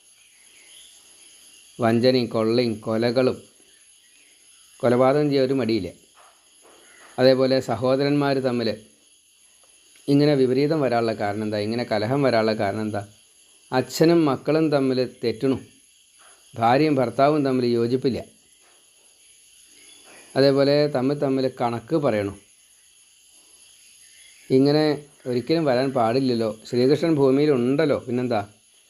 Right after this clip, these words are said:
നമ്മളല്ലേ ഭരിക്കണത്. ഇപ്പോൾ ധർമ്മം ഭരിക്കണു, ഈശ്വര സാന്നിധ്യം ഉണ്ടേനി, അവിടെ അധർമ്മം സംഭവിക്കില്ല.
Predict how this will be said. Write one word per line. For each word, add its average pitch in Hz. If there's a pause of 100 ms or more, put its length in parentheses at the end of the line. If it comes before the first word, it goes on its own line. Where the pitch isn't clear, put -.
(760)
നമ്മളല്ലേ 131
ഭരിക്കണത്. 113 (960)
ഇപ്പോൾ 131 (120)
ധർമ്മം 127 (200)
ഭരിക്കണു, 120 (1000)
ഈശ്വര 127
സാന്നിധ്യം 120 (600)
ഉണ്ടേനി, 117 (1040)
അവിടെ 135
അധർമ്മം 131
സംഭവിക്കില്ല. 120